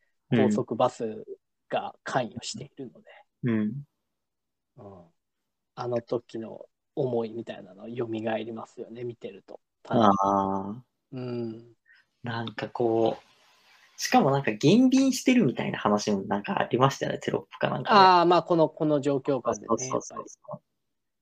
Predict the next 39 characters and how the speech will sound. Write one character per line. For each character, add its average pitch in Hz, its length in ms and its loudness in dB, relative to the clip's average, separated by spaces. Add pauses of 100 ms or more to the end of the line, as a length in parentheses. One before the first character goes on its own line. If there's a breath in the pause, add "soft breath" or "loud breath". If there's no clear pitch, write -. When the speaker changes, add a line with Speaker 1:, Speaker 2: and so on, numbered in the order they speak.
(300)
Speaker 1:
り。 127 60 -4
Speaker 2:
ね、 123 80 -2
な 160 120 0
ん - 20 -6
か、 123 140 4
Speaker 1:
ま - 40 -2
あ、 - 40 -10
Speaker 2:
で、 - 240 -6
そ 170 120 2
の 165 320 2 (100)
親 208 200 8
子 - 140 2
も 104 120 4
な 101 100 4
ん 101 80 -2
か - 280 0
あ 113 40 6
れ 113 100 6
じ 120 60 6
ゃ 117 40 6
な 110 80 2
い - 40 2
で 214 40 -2
す 233 80 -4
か。 185 80 8
Speaker 1:
う 151 40 8
ん。 131 80 -4 (180)
Speaker 2:
こ - 300 2
う、 - 520 -20
帰 160 260 8
ろ 180 120 8
う 147 40 2
と 143 80 2
す - 140 2
る 110 100 4
ん 104 40 -4
だ 101 120 -8
け - 80 -8
ど、 156 360 2